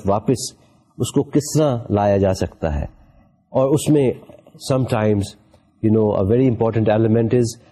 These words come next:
how can he be brought back into the workforce، کہ اس کو دوبارہ سے اس کو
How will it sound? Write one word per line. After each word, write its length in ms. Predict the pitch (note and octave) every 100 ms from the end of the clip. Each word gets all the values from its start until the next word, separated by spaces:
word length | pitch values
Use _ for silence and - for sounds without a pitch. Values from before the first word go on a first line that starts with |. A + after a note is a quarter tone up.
| _ -
how 160 | C3 D3 D3
can 160 | C3+
he 100 | C#3 C3
be 80 | C3
brought 300 | A#2 C3 A#2+
back 380 | G#2 B2+ -
into 160 | B2 C#3+
the 80 | D3
workforce، 720 | E3 F#3 - A2 F2 - - _ _ _ _ _ _ _ _
کہ 60 | C3
اس 180 | C3 -
کو 140 | D#3+
دوبارہ 460 | B2+ A#2+ A2+ C#3 E3
سے 140 | E3+
اس 140 | D3 -
کو 300 | C#3+ B2+